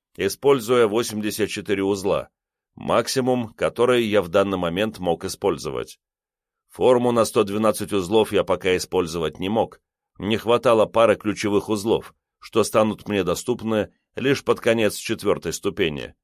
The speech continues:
Но даже столь сильной защитной техники не хватило, чтобы выдержать. Кажется, она специально была создана для того, чтобы уничтожать щиты. Но я жив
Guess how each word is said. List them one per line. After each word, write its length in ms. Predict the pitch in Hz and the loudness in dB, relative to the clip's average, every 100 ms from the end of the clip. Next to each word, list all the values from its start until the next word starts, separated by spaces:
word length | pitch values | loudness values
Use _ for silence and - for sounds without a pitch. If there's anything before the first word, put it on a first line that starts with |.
| _ _ _ _ _ _ | _ _ _ _ _ _
Но 240 | - - | -8 -6
даже 300 | 67 123 127 | 0 2 2
столь 280 | 123 - 131 | 0 2 0
сильной 420 | - 135 123 117 | 0 -4 0 0
защитной 540 | 98 101 - 107 92 87 | 2 0 0 -4 -4 -4
техники 500 | 95 104 104 90 87 | 2 0 0 -6 -4
не 140 | 85 | -6
хватило, 520 | 78 73 71 95 104 | -4 -4 -2 0 0
чтобы 300 | 95 101 90 | 0 -2 -2
выдержать. 600 | 101 120 85 69 67 - _ _ _ _ _ | 0 0 -2 -4 -10 -14 _ _ _ _ _
Кажется, 460 | - 95 98 101 107 | 0 0 2 0 2
она 160 | 104 104 | 4 0
специально 560 | - 113 117 104 87 | 0 0 2 2 2
была 240 | 80 90 107 | 0 2 2
создана 480 | 107 95 82 92 | 0 0 -2 -6
для 160 | 82 82 | -4 -4
того, 420 | - 82 104 101 - _ | -2 2 4 2 -2 _
чтобы 340 | - 123 107 | -4 -2 0
уничтожать 580 | 107 104 95 110 98 90 | 0 0 -2 0 2 0
щиты. 540 | - - 98 85 69 - _ _ _ _ _ _ | -2 -6 -4 -4 -4 -10 _ _ _ _ _ _
Но 240 | - - 65 | -14 -8 -2
я 160 | 80 | -2
жив 400 | 87 113 135 - | 0 0 0 -4